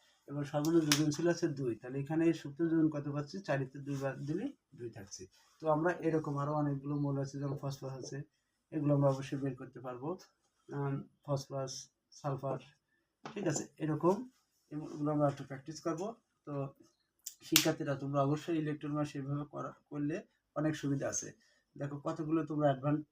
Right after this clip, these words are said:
অ্যাডভান্স, অ্যাডভান্টেজ পাচ্ছ তোমরা। এর কাছে তোমরা যোজনী বের করতে পারতেছো, সর্বযোজনী জানতে পারতেছো, সর্বনিম্ন যোজনী, সুপ্ত যোজনী বের করতে পারতেছো।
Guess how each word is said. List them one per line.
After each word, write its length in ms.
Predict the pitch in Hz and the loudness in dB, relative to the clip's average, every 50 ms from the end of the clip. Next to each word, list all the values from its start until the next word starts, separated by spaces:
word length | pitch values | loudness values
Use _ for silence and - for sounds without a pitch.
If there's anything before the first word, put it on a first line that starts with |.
| _ _ _ _ _ - | _ _ _ _ _ -12
অ্যাডভান্স, 460 | - 143 135 127 127 156 160 165 160 156 - - - - - - - _ _ _ _ _ _ | -8 -8 -8 -2 2 4 6 6 6 4 0 -4 -12 -14 -14 -14 -14 _ _ _ _ _ _
অ্যাডভান্টেজ 540 | - 135 127 147 151 151 151 156 175 180 170 - - | -12 -4 0 0 2 2 2 0 0 0 0 0 2
পাচ্ছ 260 | 143 143 139 - - | 2 0 0 0 -4
তোমরা। 300 | 165 151 165 151 151 160 185 - - - - _ _ _ _ - | -6 -4 -2 2 4 4 4 4 4 0 -2 _ _ _ _ -4
এর 160 | 139 139 143 - | -2 0 0 0
কাছে 260 | - 143 139 - 156 143 | 0 0 -2 -2 -4 -4
তোমরা 300 | 156 151 147 147 151 160 180 202 - - - _ _ _ _ - 139 | -2 0 2 4 6 4 4 2 0 -8 -20 _ _ _ _ -10 -6
যোজনী 300 | 147 151 143 156 151 147 | -4 0 2 4 6 6
বের 160 | 143 151 147 | 6 4 2
করতে 260 | 143 147 151 151 - 147 | 0 -2 -6 -8 -8 -6
পারতেছো, 460 | 143 143 139 - - 147 143 156 151 | -6 -6 -6 -6 -8 -8 -6 -6 -6
সর্বযোজনী 760 | 147 - 151 139 139 139 156 151 147 143 135 143 143 143 135 | -4 -2 -2 -2 0 0 2 2 2 2 4 4 4 4 6
জানতে 280 | 143 139 135 135 143 | 4 4 2 2 2
পারতেছো, 440 | 139 139 135 - - 151 139 - 160 | 0 0 -2 -2 -6 -12 -10 -8 -8
সর্বনিম্ন 600 | 151 - 143 139 139 147 143 143 139 139 139 135 | -4 -4 -2 0 0 2 2 2 2 2 2 0
যোজনী, 380 | 127 135 131 131 143 143 160 190 208 - - _ _ _ _ _ - | 0 -2 -4 -2 2 4 4 4 4 0 -8 _ _ _ _ _ -16
সুপ্ত 200 | - 147 143 - | -14 -10 -4 -2
যোজনী 300 | 160 151 143 143 143 139 | 0 2 2 4 4 4
বের 180 | 135 139 143 139 | 4 2 0 0
করতে 220 | 147 151 151 160 147 | -2 -4 -4 -4 -2
পারতেছো। 460 | 139 143 139 - - 156 147 - | -2 -2 -2 -4 -6 -6 -4 -2